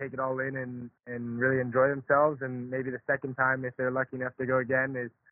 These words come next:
to really put their head down and, and, and focus on trying to, you know, excel the best they can in the tournament. Because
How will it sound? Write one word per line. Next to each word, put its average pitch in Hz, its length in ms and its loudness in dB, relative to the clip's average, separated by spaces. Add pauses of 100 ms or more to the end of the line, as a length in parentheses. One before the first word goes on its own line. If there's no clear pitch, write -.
(640)
to 131 380 -2 (460)
really 139 260 -4 (480)
put 156 100 4
their 139 140 8
head 143 180 10
down 139 280 4
and, 127 240 -10 (200)
and, 117 440 -8 (380)
and 123 160 -2
focus 139 340 6
on 123 420 0
trying 123 400 4
to, 127 420 -2 (440)
you 127 60 -4
know, 123 220 -2 (160)
excel 127 400 -2
the 123 80 -6
best 120 240 -4
they 123 80 -8
can 127 200 -6
in 120 60 -8
the 110 120 -12
tournament. 120 360 -4
Because 110 320 -8